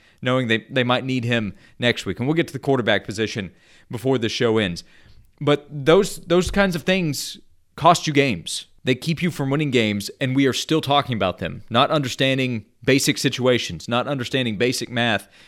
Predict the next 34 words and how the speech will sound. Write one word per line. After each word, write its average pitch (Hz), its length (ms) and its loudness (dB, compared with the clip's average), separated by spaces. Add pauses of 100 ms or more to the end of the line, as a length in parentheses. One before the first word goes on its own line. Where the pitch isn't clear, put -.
and 113 100 -4
how 117 160 0
things 113 240 -6
work 110 180 -4
out. 90 240 -4 (260)
The 143 100 -8
third 208 220 2
quarter 190 260 4
is 147 120 0
a 147 60 0
disaster 120 460 2
for - 120 -8
Tennessee, 113 380 -4
as 98 100 -2
I 104 80 0
mentioned. 92 360 -6 (260)
So 123 140 2
I'll 127 60 6
move 143 200 4
on 131 260 4
from 123 260 -4
the 104 60 -4
field 117 260 -2
goal 104 140 4
because 117 280 -2
it 120 100 0
is 117 100 2
just 117 220 -4
one 107 160 -2
decision. 85 420 -8 (720)
Tennessee 202 320 2
has 170 100 0
been 175 120 0
outscored 160 420 4